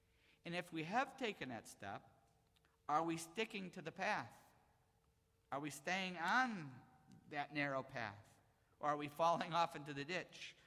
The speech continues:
driving the car off into the ditch, right? We enter that road by faith, and we l-, stay on that road by faith.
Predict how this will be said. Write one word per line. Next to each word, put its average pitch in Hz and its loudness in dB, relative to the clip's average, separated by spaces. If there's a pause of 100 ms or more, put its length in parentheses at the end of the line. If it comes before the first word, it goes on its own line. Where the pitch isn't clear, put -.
driving 151 2
the 156 -6
car 160 4
off 156 2
into 143 -6
the 147 -2
ditch, 196 -2
right? 160 2 (380)
We 226 0
enter 233 4
that 190 6
road 214 6
by 196 6 (100)
faith, 220 0 (420)
and 190 2
we 170 4
l-, 165 0
stay 277 4
on 165 2
that 139 0
road 131 -2 (360)
by 123 4
faith. 117 -2